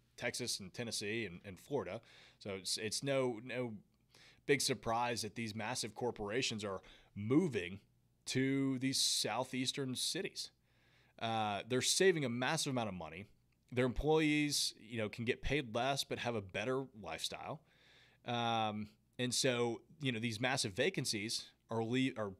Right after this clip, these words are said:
causing rents to plummet in New York City, which is actually, in my opinion, a great thing.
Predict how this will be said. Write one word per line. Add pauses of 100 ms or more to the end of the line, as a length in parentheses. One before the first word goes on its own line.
causing
rents
to
plummet
in
New
York
City, (760)
which (240)
is
actually, (180)
in
my
opinion, (680)
a
great
thing.